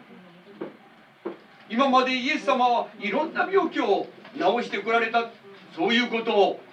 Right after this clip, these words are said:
知っているパリサイ人たちは、イエス様にこんなことを聞きました。「イエス様、安息日に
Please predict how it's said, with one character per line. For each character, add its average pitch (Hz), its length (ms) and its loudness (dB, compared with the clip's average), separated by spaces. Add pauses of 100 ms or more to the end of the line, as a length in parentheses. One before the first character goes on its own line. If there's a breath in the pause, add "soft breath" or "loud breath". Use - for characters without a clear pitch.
(200)
知 - 100 -12
っ 233 60 -14
て 220 120 -2
い 208 40 -4
る 190 80 -6
パ 190 160 2
リ 220 100 -4
サ 233 160 2
イ 196 120 -2
人 202 120 -6
た 190 140 2
ち 185 100 -8
は、 - 280 0 (440)
イ 202 100 -2
エ 208 40 0
ス 208 80 -10
様 202 180 2
に 208 140 -8
こ - 200 -6
ん 554 100 -10
な 403 120 -2
こ 262 160 -4
と 226 160 -2
を - 100 -4
聞 - 120 -14
き - 40 -16
ま 143 120 -4
し - 100 -16
た。 - 100 -16 (880)
「イ 269 60 0
エ 277 60 0
ス - 40 -4
様、 240 300 6 (1500)
安 349 220 4
息 330 220 0
日 320 80 4
に 294 220 -4